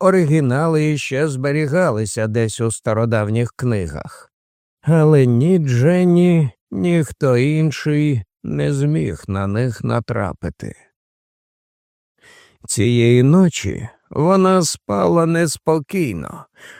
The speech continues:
виснажена і стурбована дивними образами, які прослизали крізь діри у сновидіннях. В ряди годи крізь сон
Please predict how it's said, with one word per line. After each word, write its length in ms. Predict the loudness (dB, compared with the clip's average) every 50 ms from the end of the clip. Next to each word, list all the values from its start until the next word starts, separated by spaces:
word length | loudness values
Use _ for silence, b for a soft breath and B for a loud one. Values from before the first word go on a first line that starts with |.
| B B B
виснажена 1160 | -10 -4 0 2 4 4 4 4 2 0 0 0 2 2 2 2 2 2 2 2 2 0 0
і 260 | -2 -2 -4 -4 -2 -2
стурбована 960 | -4 -4 -2 -2 0 0 0 0 2 2 2 2 2 0 -2 -4 -4 -4 -4
дивними 680 | -4 -2 -2 0 0 0 0 0 -2 -2 -2 -2 -4 -6 -4
образами, 840 | -4 -2 -2 -2 0 0 0 0 0 0 0 -2 -2 -2 0 0 0
які 400 | 0 0 0 -2 -2 -4 -6 -4
прослизали 1080 | -4 -2 0 0 0 0 -2 -4 -4 -2 -2 -2 -2 0 -2 0 0 0 -2 -4 -6 -6
крізь 360 | -6 -6 -4 -4 -4 -6 -8
діри 400 | -6 -4 -2 -2 0 -2 -2 -4 -4
у 160 | -4 -4 -4
сновидіннях. 1200 | -4 -4 -4 -4 -4 -4 -4 -6 -6 -6 -6 -6 -8 -10 -12 -14 -16 -18 -20 -20 -20 -20 -20 _ _ _ _ _ _ _ _ _ _ -20
В 280 | -18 -14 -10 -8 -6
ряди 440 | -4 -2 -2 -2 0 0 0 0 0
годи 360 | 2 2 2 4 4 4 2
крізь 380 | 2 2 0 2 2 2 0 -2
сон 540 | -2 -2 0 0 0 0 0 -2 -2 -2